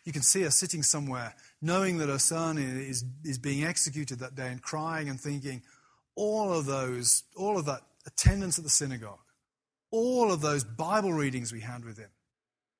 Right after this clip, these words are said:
none of it had any effect. It was all irrelevant to him. He went off and,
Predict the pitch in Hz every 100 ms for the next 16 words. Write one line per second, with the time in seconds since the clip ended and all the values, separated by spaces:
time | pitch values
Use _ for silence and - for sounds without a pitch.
0 | _ _ - 156 196 220 180 156 151 147
1 | 147 135 156 117 - - 160 160 180 214
2 | 165 156 156 127 127 - 110 101 143 185
3 | 185 170 151 151 143 127